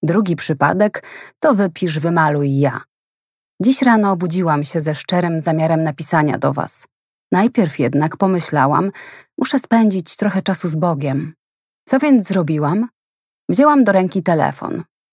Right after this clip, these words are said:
Zauważyłam, że dostałam maila na temat czegoś, nad czym aktualnie pracuję. List zawierał konstruktywną krytykę. Już miałam odłożyć telefon, gdy moją uwagę zwrócił inny szczegół.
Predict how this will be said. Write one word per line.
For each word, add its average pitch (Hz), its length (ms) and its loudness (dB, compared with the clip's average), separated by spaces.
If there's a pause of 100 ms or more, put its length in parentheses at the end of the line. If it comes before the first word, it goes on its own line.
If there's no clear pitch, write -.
(140)
Zauważyłam, 214 680 2
że 170 100 0
dostałam 175 480 0
maila 143 320 -2
na 147 160 0
temat 147 420 -4
czegoś, 180 520 0 (380)
nad - 260 0
czym 302 240 0
aktualnie 165 540 0
pracuję. 170 580 0 (640)
List 196 420 0
zawierał 165 580 2
konstruktywną 165 800 -2
krytykę. 160 540 -4 (520)
Już 269 160 2
miałam 269 280 4
odłożyć 185 420 0
telefon, 196 540 0 (440)
gdy 175 220 0
moją 247 260 4
uwagę 180 460 2
zwrócił 170 560 -2
inny 156 360 2
szczegół. - 600 -2